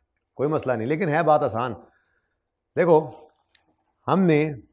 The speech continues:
आज इम्पेयरमेंट लॉस बुक कर लिया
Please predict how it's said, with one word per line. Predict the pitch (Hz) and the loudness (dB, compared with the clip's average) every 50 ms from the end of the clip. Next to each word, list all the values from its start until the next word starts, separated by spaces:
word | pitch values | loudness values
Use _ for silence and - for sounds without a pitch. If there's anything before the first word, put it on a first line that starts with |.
| _ _ _ _ _ _ _ _ _ _ _ _ _ _ | _ _ _ _ _ _ _ _ _ _ _ _ _ _
आज | 131 135 156 160 | 2 2 2 2
इम्पेयरमेंट | 175 170 147 165 160 160 160 170 165 160 | 2 -2 0 0 0 0 0 -2 0 2
लॉस | 151 151 147 - | 2 2 0 -2
बुक | 131 135 131 - - | -6 -8 -10 -8 -8
कर | 135 120 | -6 -6
लिया | 113 113 117 117 117 117 110 | -4 -4 -4 -4 -6 -8 -10